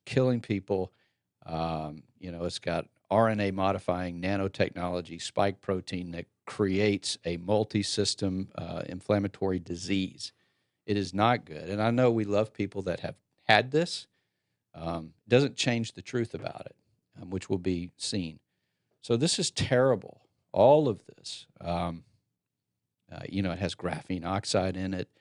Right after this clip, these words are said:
uh, which is an electromagnetic self-replicating, uh, nanotechnology.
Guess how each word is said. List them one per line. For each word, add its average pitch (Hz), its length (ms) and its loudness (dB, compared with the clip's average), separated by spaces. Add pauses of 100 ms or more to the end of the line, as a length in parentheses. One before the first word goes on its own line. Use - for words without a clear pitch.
(380)
uh, 78 460 -6
which 85 240 -6
is 80 220 -4 (120)
an 87 140 -6
electromagnetic 98 1400 2
self-replicating, 101 1600 -2 (500)
uh, 85 60 -8
nanotechnology. 90 960 -4